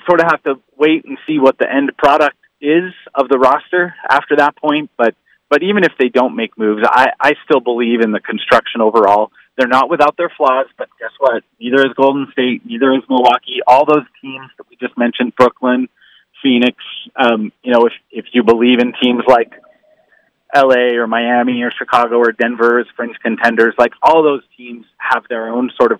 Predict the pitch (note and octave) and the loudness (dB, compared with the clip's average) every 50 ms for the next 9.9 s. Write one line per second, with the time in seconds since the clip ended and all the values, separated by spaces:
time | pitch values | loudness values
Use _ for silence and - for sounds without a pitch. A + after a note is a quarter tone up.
0 | _ _ A2 A2 A#2+ C3 B2+ C#3 C#3+ C#3+ D3+ C#3+ A#2+ G#2+ - - - A#2 C3 C3 | _ _ -2 -2 -2 0 0 2 2 2 0 0 -2 -6 -4 0 2 2 2 2
1 | - - C#3 B2+ B2+ C3 C3 B2+ - - - C3+ C3 C3+ E3 E3 - - _ _ | 0 -4 -8 -6 -4 -4 -4 -4 0 2 2 2 2 0 -2 -4 -4 -10 _ _
2 | _ _ _ _ _ _ _ _ _ - D3 C#3+ C#3 C#3 C#3 C3 A#2+ - - E3 | _ _ _ _ _ _ _ _ _ -6 -2 -2 -2 -2 -2 -6 -8 -4 0 2
3 | D#3+ D#3 D#3 D#3 - - F3 - - _ - D#3+ D#3 D#3+ D#3+ - - E3+ D3 C3+ | 2 4 2 0 0 -4 -12 -14 -14 _ -2 -2 -2 -2 -2 -6 -6 -6 -4 -2
4 | C3+ C#3+ F#3 C#3 - - - - - _ _ C3+ B2+ - - _ - - D#3 D#3 | 0 0 0 -2 -4 -8 -14 -18 -20 _ _ 0 0 0 -2 _ -12 -12 -12 -4
5 | - D#3 D#3 D3 - _ - C#3 C3 B2+ C3 D3+ D#3+ - - - _ _ _ _ | -2 0 -2 -2 -4 _ -10 -8 -4 -4 -2 -4 -4 -8 -12 -20 _ _ _ _
6 | _ - A#2+ B2 C3+ C3+ C3+ C#3+ D3 - - C3 B2+ A#2+ B2+ C3+ D3+ D3+ C#3 A#2+ | _ 2 4 4 4 6 4 4 2 2 0 0 0 2 2 2 0 -2 -2 -4
7 | A2+ G#2+ G#2 - - - - - - _ _ - A#2 - - - C3+ C3 B2 - | -4 -4 -4 -6 -14 -20 -20 -20 -20 _ _ -2 -2 -2 2 0 0 0 0 -6
8 | - - D#3 D#3 C3+ B2+ C3 C3 - - - - A#2 B2+ C3 B2 C3 B2+ - _ | -2 0 2 4 4 4 2 2 -2 -6 -2 0 0 0 0 0 -2 -4 -2 _
9 | A#2+ - A#2 A2+ A#2 C#3 C3 - - - A#2+ C3 C3+ C#3 - - B2 | -4 -2 0 0 0 0 -2 -2 -8 -2 0 0 0 0 0 0 0